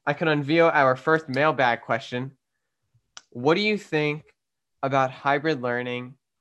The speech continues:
and the Wi-Fi issues that were currently going on? So, Noah, first off, before we get into this question, and thank you for J M D,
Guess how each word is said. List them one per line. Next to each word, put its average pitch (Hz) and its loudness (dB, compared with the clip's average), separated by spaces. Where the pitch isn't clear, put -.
and 123 -6
the 131 -4
Wi-Fi 120 -2
issues 104 -16
that 107 -6
were 110 -12
currently 107 -12
going 98 -12
on? 95 -12
So, 131 2
Noah, 135 4
first 160 -2
off, 147 2
before 147 -2
we 147 -2
get 135 2
into 135 -8
this 120 -16
question, 123 -6
and 123 -4
thank 165 -4
you 147 -4
for 131 -6
J 135 -4
M 135 -4
D, 139 -4